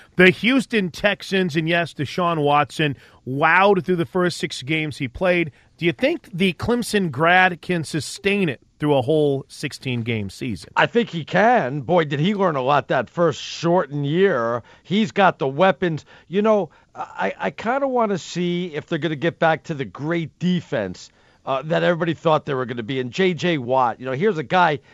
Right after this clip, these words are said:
Speaker 2: that was one of the most dominating players that we've ever seen to, geez, look what he's become the last year plus with the injuries.
Speaker 1: Can't stay healthy, yeah.
Speaker 2: Yeah, I, well, I know that I just said with the injuries, but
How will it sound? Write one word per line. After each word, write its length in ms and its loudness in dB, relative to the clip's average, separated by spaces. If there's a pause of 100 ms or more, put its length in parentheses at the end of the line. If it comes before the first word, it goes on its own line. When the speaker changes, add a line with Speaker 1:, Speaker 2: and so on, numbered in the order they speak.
(200)
Speaker 2:
that 180 0
was 160 -4
one 140 -2
of 60 -4
the 80 0
most 340 0 (460)
dominating 680 6
players 440 0
that 140 -2
we've 200 -2
ever 220 2
seen 640 -2
to, 400 -2 (520)
geez, 480 -2
look 160 -2
what 100 -2
he's 140 -6
become 380 -4
the 80 -4
last 360 -2
year 160 -4
plus 460 0
with 140 -10
the 160 -4
injuries. 300 0
Speaker 1:
Can't 40 -4
stay 180 2
healthy, 360 0
yeah. 180 -4
Speaker 2:
Yeah, 260 0
I, 280 -10
well, 200 -4
I 200 4
know 240 4
that 120 0
I 120 2
just 220 -2
said 200 6
with 160 -4
the 220 2
injuries, 400 2
but 240 2